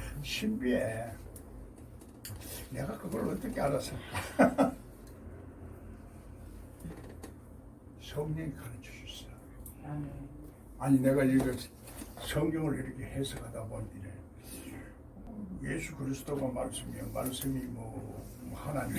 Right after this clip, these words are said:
Speaker 1: <laughs> 하나님 뭐고, 어, 그러면 이 말이 그 말이 그 말 저 말이네. 그러면서 자꾸 이렇게 보니까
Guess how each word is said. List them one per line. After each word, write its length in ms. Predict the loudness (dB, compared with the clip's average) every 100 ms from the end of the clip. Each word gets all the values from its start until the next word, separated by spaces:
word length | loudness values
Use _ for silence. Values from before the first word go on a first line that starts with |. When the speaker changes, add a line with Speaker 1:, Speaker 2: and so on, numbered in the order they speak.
| -2
Speaker 1:
<laughs> 140 | 0 12
하나님 400 | 12 12 10 8
뭐고, 420 | 10 8 2 -4 -12 -12 -14 -4
어, 220 | 2 6
그러면 320 | 10 12 12
이 140 | 12 12
말이 320 | 12 12 10
그 140 | 8
말이 260 | 8 10 8
그 200 | 8 12
말 200 | 12 12
저 140 | 12 10
말이네. 560 | 10 8 4 4 4 0 -14 -18 -16 -16 -16 -16 -16 -12 -10 -10 -10 -10 -10 -10 -10 -10 -10 -8 -6 -6 -8 -10 6
그러면서 580 | 10 10 12 12 12 12
자꾸 300 | 12 12 12
이렇게 280 | 12 6 12
보니까 640 | 12 12 10 12 12 10